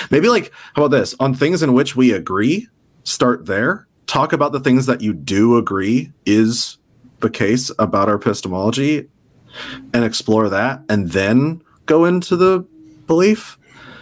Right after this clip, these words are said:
I don't know. I'm still trying to figure out my method and how I wanna do interviews,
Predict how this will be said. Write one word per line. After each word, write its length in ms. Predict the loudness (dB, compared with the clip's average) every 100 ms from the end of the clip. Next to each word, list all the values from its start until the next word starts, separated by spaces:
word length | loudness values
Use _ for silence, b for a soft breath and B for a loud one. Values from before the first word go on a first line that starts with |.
| B B B B
I 160 | -2 -2
don't 120 | -2
know. 220 | -4 -4 -2
I'm 140 | -2
still 220 | 2 2
trying 200 | 2 0
to 60 | 0
figure 360 | 0 2 4 2
out 200 | 2 0
my 160 | 0
method 360 | 0 0 -2 -4
and 120 | -2
how 180 | -2 -2
I 100 | -4
wanna 300 | -4 -4 -6
do 420 | -2 -2 0 -2 -4
interviews, 680 | -4 -2 0 0 0 -4